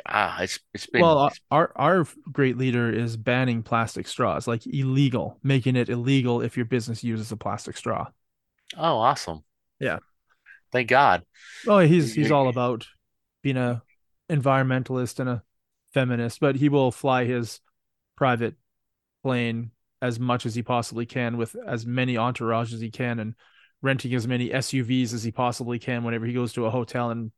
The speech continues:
Speaker 2: you know, booking out, you know, he's an
Speaker 1: Oh.
Speaker 2: environmentalist.
Speaker 1: Oh, yeah. He's a, he's a gi-,
Speaker 2: Environmentalist.
Speaker 1: he's a giver like
Speaker 2: Yeah.
Speaker 1: that. Yeah, yeah. Probably a plane,
Speaker 2: Fantastic.
Speaker 1: probably a plane full of hookers, allegedly.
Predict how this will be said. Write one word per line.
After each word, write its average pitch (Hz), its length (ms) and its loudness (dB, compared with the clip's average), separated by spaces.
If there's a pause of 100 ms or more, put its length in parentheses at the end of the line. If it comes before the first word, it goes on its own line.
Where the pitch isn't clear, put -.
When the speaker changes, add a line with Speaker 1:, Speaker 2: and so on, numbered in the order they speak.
Speaker 2:
you 131 100 -6
know, 120 80 -2
booking 127 320 0
out, 127 180 -4
you 208 120 2
know, 113 180 0 (400)
he's 202 120 0
an 220 140 4
Speaker 1:
Oh. 233 260 6
Speaker 2:
environmentalist. - 380 -4 (340)
Speaker 1:
Oh, 165 140 -4
yeah. 113 280 2 (240)
He's 123 200 -6
a, 190 100 -2
he's 190 220 4
a - 40 0
gi-, 113 180 0
Speaker 2:
Environmentalist. - 160 -16
Speaker 1:
he's 143 300 -6
a 113 60 2
giver 87 540 0 (120)
like 80 220 0
Speaker 2:
Yeah. - 20 -4
Speaker 1:
that. 76 320 -2 (720)
Yeah, 85 320 -2 (260)
yeah. 78 220 -10 (260)
Probably 120 200 4
a - 40 -4
plane, 95 320 -2
Speaker 2:
Fantastic. 87 120 -8 (340)
Speaker 1:
probably 123 200 4
a 82 80 2
plane 104 320 0
full 92 220 -2
of 80 80 -4
hookers, 85 440 -4
allegedly. 80 640 -4